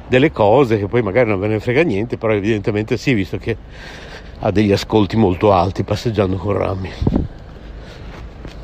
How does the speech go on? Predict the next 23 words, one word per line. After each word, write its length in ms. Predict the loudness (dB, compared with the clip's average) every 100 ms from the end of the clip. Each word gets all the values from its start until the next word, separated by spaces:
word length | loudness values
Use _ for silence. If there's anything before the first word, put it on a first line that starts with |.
| -16 -16 -16 -16 -16 -16 -16 -16 -16 -16 -16 -14 -14 -14 -10 -10 -10 -14 -16 -16 -14 -16 -16 -16 -16 -16 -14 0
E, 720 | 4 6 6 6 6 4 2 -4 -16 -16 -16 -16 -16 -16 -16 -16 -16 -16 -18 -16 -16 -16 -16 -16 -16 -14 -14 -4
e 60 | 0
questo 280 | 2 4 4
avviene 280 | 6 4
soprattutto 480 | 2 0 -2 -2 0
quando 200 | 2 4
io 60 | 4
vado 140 | 6
a 20 |
lavorare 280 | 6 6 4
di 80 | 2
mattina, 400 | -2 0 2 2
perché 100 | 2
quando 220 | 2 4
vado 140 | 4 6
a 40 |
lar-, 360 | 4 4 2 -4 -6
a 100 | -4
lavorare 420 | 0 4 4 2
di 80 | -2
pomeriggio 720 | -2 -2 -2 -4 -4 -4 -4 -6 -16 -16 -16 -14 -12 -2
non 240 | 0 0
c'è 540 | 0 4 6 4 -2